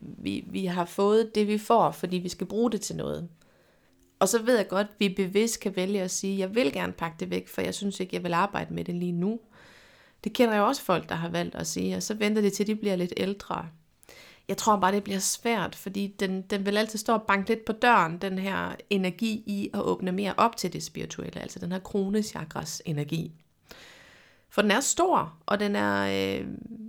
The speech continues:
den er vild, og den er kraftig, fordi hvis man tager rodchakrat, bare lige for at have noget at sammenligne med, så har rodchakrat jo den her rolige, langsomlige energi, hvor kronechakrat har den der hurtigt vibrerende,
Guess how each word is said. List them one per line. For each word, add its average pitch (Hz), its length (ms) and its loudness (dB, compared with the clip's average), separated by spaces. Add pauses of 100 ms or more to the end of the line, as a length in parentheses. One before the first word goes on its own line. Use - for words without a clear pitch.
(340)
den 226 120 4
er 240 40 6
vild, 294 220 4 (220)
og 202 100 6
den 220 120 4
er 220 60 0
kraftig, 196 640 4
fordi 214 480 0 (100)
hvis 220 260 -2
man 202 140 0
tager 247 460 0 (240)
rodchakrat, 202 640 2
bare 190 160 4
lige 208 100 2
for 202 120 -2
at 196 40 0
have 196 120 0
noget 185 100 -2
at 185 60 -4
sammenligne 190 500 -2
med, 165 160 -2 (540)
så - 100 0
har 233 240 8
rodchakrat 185 720 2
jo 170 60 -2
den 185 200 -2
her 196 140 -2
rolige, 196 960 2
langsomlige 165 1000 -2
energi, 160 520 -4 (1000)
hvor 202 200 4
kronechakrat 240 1000 2
har 196 180 -4
den 190 140 -4
der 202 120 -2
hurtigt 254 640 2
vibrerende, 175 760 0